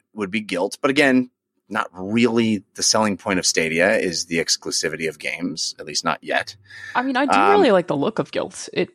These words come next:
Speaker 2: it for sure reminds me of Little Nightmares.
Speaker 1: Mm-hmm.
Speaker 2: Um, if you guys played that, that's what it looks like. It's, I
Speaker 1: Yeah.
Speaker 2: know it's from Tequila Works, but it's, uh, you play as, I think, a kid. You go to a school, I believe,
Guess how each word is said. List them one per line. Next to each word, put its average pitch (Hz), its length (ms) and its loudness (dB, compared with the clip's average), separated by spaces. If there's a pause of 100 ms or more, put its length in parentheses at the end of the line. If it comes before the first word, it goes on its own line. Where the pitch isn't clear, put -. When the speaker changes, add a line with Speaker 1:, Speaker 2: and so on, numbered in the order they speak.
Speaker 2:
it 175 160 0 (160)
for - 140 -8
sure 208 320 4
reminds 160 380 2
me 156 140 0
of 143 240 -4
Little 143 200 0
Nightmares. 175 680 0 (640)
Speaker 1:
Mm-hmm. 127 100 4
Speaker 2:
Um, 170 300 2
if - 120 -12
you 165 60 0
guys 156 180 2
played 160 200 2
that, 165 120 4
that's - 180 0
what 156 80 0
it - 60 -2
looks 151 220 -2
like. 160 260 2
It's, - 360 -4
I 131 60 2
Speaker 1:
Yeah. 151 60 6
Speaker 2:
know 147 80 4
it's - 140 -6
from 156 100 0
Tequila 190 380 2
Works, 180 400 4
but 156 160 -2
it's, - 440 -8 (140)
uh, 147 540 2
you - 300 -8
play 156 260 0
as, 151 100 0
I 151 80 -2
think, - 220 -8
a 220 40 -2
kid. 226 300 0
You 214 60 -4
go 220 100 -2
to 208 120 0
a 180 60 0
school, 269 480 2
I 302 120 4
believe, 381 680 2